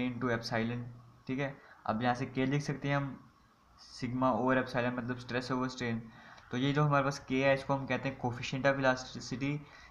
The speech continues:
या फिर इसको कहते हैं modulus of elasticity। इसको कई बार capital ई से भी denote करते हैं। तो इसकी unit क्या हो जाएगी?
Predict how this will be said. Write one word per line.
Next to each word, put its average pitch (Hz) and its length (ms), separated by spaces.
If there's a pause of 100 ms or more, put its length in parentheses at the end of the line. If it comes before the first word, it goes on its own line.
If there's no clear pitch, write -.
(120)
या 123 100
फिर 123 100
इसको 135 200
कहते 131 200
हैं 135 120
modulus 120 380
of 123 120
elasticity। 101 580 (380)
इसको - 160
कई 135 180
बार 135 180
capital 127 420
ई 127 120
से 127 120
भी 127 100
denote 120 320
करते 98 280
हैं। 110 140 (1300)
तो 123 40
इसकी 123 200
unit 147 260
क्या 151 100
हो 147 80
जाएगी? 120 360